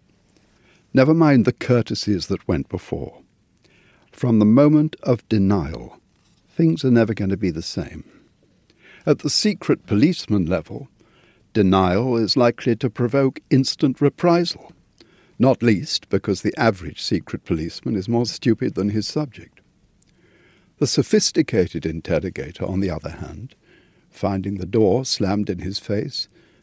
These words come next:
does not immediately try to kick it in.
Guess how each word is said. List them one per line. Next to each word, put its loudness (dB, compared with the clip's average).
does -4
not 0
immediately 0
try -4
to -8
kick -6
it -4
in. -4